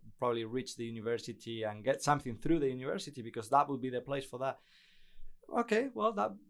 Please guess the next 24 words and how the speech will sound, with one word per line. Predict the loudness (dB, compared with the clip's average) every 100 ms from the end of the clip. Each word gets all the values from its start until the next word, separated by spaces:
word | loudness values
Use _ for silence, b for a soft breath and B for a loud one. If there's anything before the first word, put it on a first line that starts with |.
| -2
that | 0 2
might | -2
make | -4 -2
sense. | 0 0 -2
So | 0 2 2 2
what | 0 0 -2
could | -2
I | 0 0
study? | 0 2 2 2 -6
Uh, | -6 -2 -2 -2 -2 -2
I, | 0 2 2 -2 2
I, | 2
I | 4
know | 8 10
what | 10
I | 8
want | 6 -2
to | -4
study, | 2 2 2
something | -2 -4 -2
related | -4 -2 -4 -6
with | -2
cultures | 8 8 8 2 2 0 -4
and, | -4 -4 -6